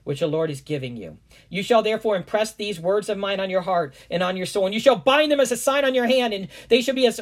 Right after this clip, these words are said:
frontals on your forehead. You shall teach them to your sons, talking of them when you sit in your house and when you walk along the road, and when you lie down and when you rise up. You shall write them on the doorposts of your house and on your gates,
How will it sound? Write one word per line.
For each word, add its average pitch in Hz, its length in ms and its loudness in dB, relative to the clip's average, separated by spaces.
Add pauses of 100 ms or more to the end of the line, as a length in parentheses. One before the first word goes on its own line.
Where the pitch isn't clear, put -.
(140)
frontals 285 540 2
on 220 160 0
your 220 100 0
forehead. 208 480 0 (160)
You 214 100 -4
shall 240 160 4
teach 285 260 -4
them 277 120 0
to 262 100 -2
your 233 200 0
sons, 262 420 -2
talking 285 400 0
of 247 80 2
them 240 140 2
when 226 80 -2
you 214 60 -10
sit 277 220 0
in 247 140 -4
your 233 140 0
house 262 260 -2
and 233 80 -2
when 220 120 -4
you 220 100 -2
walk 262 240 0
along 240 240 2
the 226 80 2
road, 233 240 2 (160)
and - 100 0
when 226 80 2
you 226 100 4
lie 247 240 2
down 240 220 0
and 226 80 0
when 226 100 -2
you 220 100 0
rise 214 280 0
up. 165 220 -4 (160)
You 214 100 -2
shall 254 180 6
write 269 220 2
them 294 140 0
on 277 100 4
the 240 80 4
doorposts 277 500 4
of 262 60 -4
your 247 140 4
house 269 240 0
and 240 80 2
on 233 40 2
your 247 80 -2
gates, 247 300 2